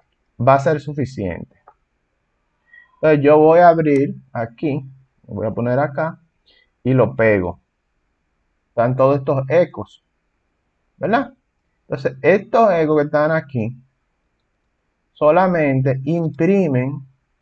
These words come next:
¿Por dónde imprimen? Por pantalla. Hasta el momento eso es suficiente. Ahora mismo yo lo que quiero es que este, esto que está aquí, que se llama línea, ¿lo ven? Signo de peso, línea.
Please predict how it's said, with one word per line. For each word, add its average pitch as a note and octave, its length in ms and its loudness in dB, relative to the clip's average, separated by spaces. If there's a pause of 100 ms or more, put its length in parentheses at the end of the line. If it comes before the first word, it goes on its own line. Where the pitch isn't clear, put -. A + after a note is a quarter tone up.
(1120)
¿Por F#3 160 6
dónde C#3+ 320 2
imprimen? A#2 480 -2
Por A#2 220 -2
pantalla. A#2 720 0 (1400)
Hasta C3+ 320 2
el D3 60 4
momento D#3 600 -2
eso C3+ 120 -4
es C3+ 60 -8
suficiente. G#2+ 840 -10 (640)
Ahora D#3+ 260 2
mismo G3 300 0
yo D3+ 140 2
lo F3 100 2
que F#3 140 -4
quiero D#3 300 2
es C3 180 -4
que B2 300 -6 (760)
este, F3 680 0 (100)
esto D3+ 280 0
que G3+ 100 -4
está G3+ 200 0
aquí, F#3 240 -2
que A2+ 80 -12
se A#2 80 -6
llama C#3 260 -4
línea, C3+ 640 -2 (1000)
¿lo C#3 100 0
ven? D3 240 0
Signo D#3 360 -2
de D#3+ 100 2
peso, D#3+ 400 -2
línea. C3 520 -2